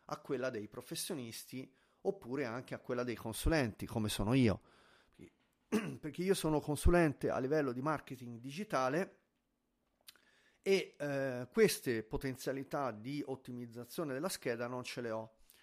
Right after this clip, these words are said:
Ce le hanno appunto soltanto gli, i cosiddetti artigiani, addirittura anche quelli che installano le antenne televisive,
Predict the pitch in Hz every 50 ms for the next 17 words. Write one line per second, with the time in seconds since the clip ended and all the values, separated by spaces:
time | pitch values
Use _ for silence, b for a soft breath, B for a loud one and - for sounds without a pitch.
0 | B B B B B B B - - 220 220 202 151 147 160 156 156 165 160 165
1 | - 139 139 131 - 151 143 - 196 185 - - 135 127 127 120 - 160 143 139
2 | 131 131 131 131 - 160 160 - - 175 160 208 175 139 131 123 127 - 139 120
3 | 117 - - 120 110 117 101 98 95 95 98 101 - - 139 147 170 170 165 -
4 | 220 214 165 135 127 143 143 - - - - 139 135 131 - 123 117 - - -
5 | 120 120 131 123 120 113 107 107 110 113 110 - 147 131 127 120 107 - 123 127
6 | 139 156 165 143 165 170 170 160 165 165 165 160 165